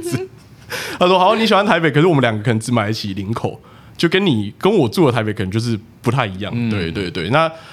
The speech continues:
Speaker 1: 如果我们现在综合起来，我们去高雄的收入，我们可以买在可能文化中心那一块，比较文教区，比较靠近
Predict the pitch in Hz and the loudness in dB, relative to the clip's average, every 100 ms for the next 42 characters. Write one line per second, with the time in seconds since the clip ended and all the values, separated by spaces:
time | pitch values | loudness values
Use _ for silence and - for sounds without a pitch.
0 | - 135 190 208 151 110 117 147 139 127 | -4 2 4 4 4 4 2 2 2 2
1 | 110 107 - 180 175 160 120 101 101 143 | 0 -4 -2 0 2 2 2 0 -2 0
2 | 135 143 151 98 101 113 110 107 101 110 | 2 2 0 -2 -2 -2 0 0 0 0
3 | 110 110 104 110 104 95 85 76 80 117 | 0 -2 -4 -4 -6 -6 -8 -8 -8 -6
4 | - 117 151 135 117 117 107 98 101 95 | 0 4 4 2 0 -2 -4 -2 -4 -2
5 | 127 110 101 117 101 98 92 110 117 - | -2 0 0 -2 -2 -4 -2 -2 -2 -2
6 | 127 127 | 0 0